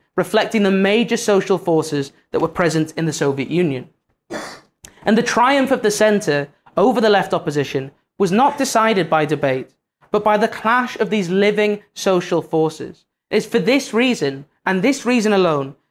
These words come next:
that in the wake of Lenin's death, Stalin won the power struggle. The bureaucratic caste that Stalin represented was a more powerful social force than the workers, exhausted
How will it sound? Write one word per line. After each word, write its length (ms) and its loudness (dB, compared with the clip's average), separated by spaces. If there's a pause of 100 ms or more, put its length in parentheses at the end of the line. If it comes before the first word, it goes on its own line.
(220)
that 120 2
in 80 2
the 80 2
wake 360 0
of 120 -2
Lenin's 340 -2
death, 320 -4 (260)
Stalin 540 -2
won 240 -2
the 80 -4
power 320 -4
struggle. 500 -4 (340)
The 60 -4
bureaucratic 720 0
caste 380 -4
that 120 -8
Stalin 360 0
represented 680 -2 (260)
was 100 0
a 40 4
more 180 2
powerful 580 0
social 380 -4
force 400 -4 (200)
than 100 -2
the 60 2
workers, 560 0 (180)
exhausted 760 -2